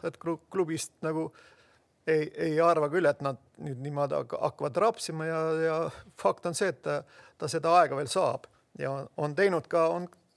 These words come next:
klub või see meeskond teinud ka häid esitusi, aga millegipärast jah, nagu sihuke, nihuke võime nagu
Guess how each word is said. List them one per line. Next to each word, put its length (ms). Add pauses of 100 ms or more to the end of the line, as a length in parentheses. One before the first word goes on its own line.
(280)
klub 240
või 220
see 140
meeskond 360 (100)
teinud 340
ka 200
häid 320
esitusi, 500 (540)
aga 240
millegipärast 640
jah, 120
nagu 320
sihuke, 400 (960)
nihuke 420
võime 440 (340)
nagu 360